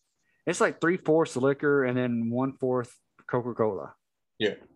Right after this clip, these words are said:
Speaker 1: A-, and I was like, uh, "This is too," and I'm, I, I'm weak. I can't help it. I was weak. But living out there for the, the first month, I can't really remember. I built up a good tolerance. I can tell you <laughs> that.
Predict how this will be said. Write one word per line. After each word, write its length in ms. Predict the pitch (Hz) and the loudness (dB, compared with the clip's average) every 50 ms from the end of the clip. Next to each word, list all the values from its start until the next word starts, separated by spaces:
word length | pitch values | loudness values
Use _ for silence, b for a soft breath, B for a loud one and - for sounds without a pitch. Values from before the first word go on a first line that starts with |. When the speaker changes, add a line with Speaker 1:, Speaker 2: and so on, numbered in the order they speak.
| _ _ _ | _ _ _
Speaker 1:
A-, 180 | - - - - | -6 -4 0 0
and 120 | 160 156 | 2 4
I 60 | 170 | 4
was 80 | 180 165 | 2 4
like, 220 | 160 139 135 - 87 | 2 2 2 0 0
uh, 280 | 127 139 131 127 123 117 113 - | 0 2 2 2 2 0 -2 -4
"This 220 | 127 147 175 - 175 | -4 -4 -4 -4 -6
is 100 | - - | -8 -4
too," 180 | - 139 156 | -2 -2 0
and 120 | 151 143 156 | 2 4 4
I'm, 200 | 190 240 208 - | 4 2 2 0
I, 200 | - 147 156 143 B B B B B | -2 -2 -2 -4 B B B B B
I'm 180 | 147 156 151 | 0 0 2
weak. 260 | 151 175 180 147 - 117 | 2 2 2 2 2 0
I 60 | 117 | -2
can't 160 | 117 - 143 147 | 0 2 0 2
help 100 | 147 127 | 2 2
it. 80 | 123 | 2
I 60 | 123 123 | 2 2
was 140 | 123 120 | 2 0
weak. 340 | 120 135 139 123 110 98 - _ | 0 0 0 0 -2 -6 -12 _
But 280 | 123 123 120 120 117 123 | -2 0 0 0 -2 0
living 280 | 127 156 190 185 185 165 | 2 2 2 4 4 2
out 200 | 151 143 147 - | 2 2 4 4
there 160 | 151 147 135 | 4 4 4
for 100 | - 131 | 2 -4
the, 100 | 123 123 - _ _ _ _ | -6 -8 -10 _ _ _ _
the 100 | 120 123 117 | -14 -14 -4
first 320 | - 147 151 143 - - | 0 2 2 2 0 0
month, 220 | 127 131 147 147 - | 0 0 2 2 -2
I 60 | 110 | -4
can't 260 | - - 135 135 127 | -4 -2 -2 -2 -2
really 200 | 135 127 127 127 | 0 0 0 2
remember. 640 | 120 110 110 107 107 113 120 127 135 156 165 165 B B B B B B | 2 0 0 0 0 0 0 0 2 2 0 0 B B B B B B
I 60 | 120 | -2
built 260 | 117 117 139 143 139 156 | 0 2 2 2 2 0
up 100 | 139 - | 0 0
a 80 | 117 | -2
good 280 | 110 107 117 131 127 - | -2 2 0 0 0 2
tolerance. 640 | - - 113 117 120 110 95 90 - - - - - _ | 0 0 0 0 0 -2 -4 -8 -12 -14 -18 -20 -14 _
I 120 | 110 120 | -4 -4
can 80 | 120 120 | -4 -2
tell 120 | - 107 123 | 0 0 0
you 200 | 127 101 - - - | 0 0 -4 -12 -6
<laughs> 40 | - | -6
that. 140 | 135 - | -6 -6